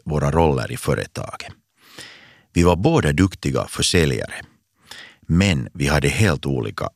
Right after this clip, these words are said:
strategier. Medan min pappa var mera lugn och återhållsam,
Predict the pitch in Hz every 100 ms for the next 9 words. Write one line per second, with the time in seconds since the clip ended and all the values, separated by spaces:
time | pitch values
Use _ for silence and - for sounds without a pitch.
0 | - - - 60 57 58 - 62 - -
1 | - _ _ _ _ _ - - - _
2 | _ _ 90 113 131 95 78 73 107 107
3 | - 71 65 65 80 69 67 87 123 107
4 | - 71 76 92 95 85 78 78 71 -
5 | 71 71